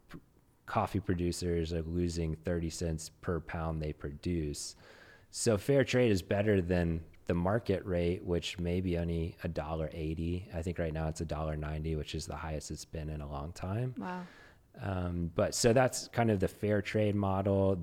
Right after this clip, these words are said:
Speaker 1: Then I would say above that, you have direct trade,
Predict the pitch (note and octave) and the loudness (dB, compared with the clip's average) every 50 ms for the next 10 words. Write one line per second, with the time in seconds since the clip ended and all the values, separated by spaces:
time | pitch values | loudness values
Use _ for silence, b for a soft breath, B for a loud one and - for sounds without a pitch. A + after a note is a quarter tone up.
0 | - - G#2+ G#2 G#2+ G#2 G2+ F#2+ F#2 - - G2+ F#2+ F#2 F#2 F#2+ - - - - | 0 0 2 4 4 4 4 4 2 2 2 2 2 2 2 0 -4 -8 -4 -2
1 | F#2+ E2+ E2+ E2+ - G2+ F#2+ G2+ G#2 G2+ G2+ G2+ G2 F#2+ F#2+ F2+ E2+ - - - | 0 0 0 -2 -2 0 2 2 2 2 0 0 0 0 0 0 -2 -4 -6 -4
2 | - F#2 F#2 F2 F2+ E2+ D#2+ D#2 E2 - - F2 E2 E2 E2 F#2+ - - - - | -4 -2 0 0 0 0 -2 -2 -4 -2 0 0 2 2 0 0 -2 -4 -6 -4
3 | - C3 C#3 D3+ D#3 D#3 D3+ D3 | -2 -2 0 0 0 0 0 -2